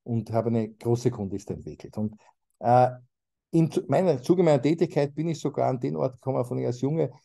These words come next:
schon immer geträumt hat, nach Los Angeles in die Vereinigten Staaten, als ich meine ersten Seminare in den U S A gehalten habe, äh, war ich an dem Ort, wo ich immer hin wollte. Und ich habe sogar dann für einige Jahre meinen Wohnsitz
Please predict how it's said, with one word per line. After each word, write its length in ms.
schon 140
immer 160
geträumt 540
hat, 120
nach 180
Los 180
Angeles 500
in 60
die 80
Vereinigten 320
Staaten, 680
als 100
ich 60
meine 160
ersten 260
Seminare 600
in 200
den 240
U 100
S 140
A 180
gehalten 500
habe, 180
äh, 300
war 240
ich 120
an 160
dem 240
Ort, 240
wo 60
ich 120
immer 200
hin 240
wollte. 440
Und 140
ich 80
habe 140
sogar 420
dann 180
für 120
einige 280
Jahre 320
meinen 320
Wohnsitz 500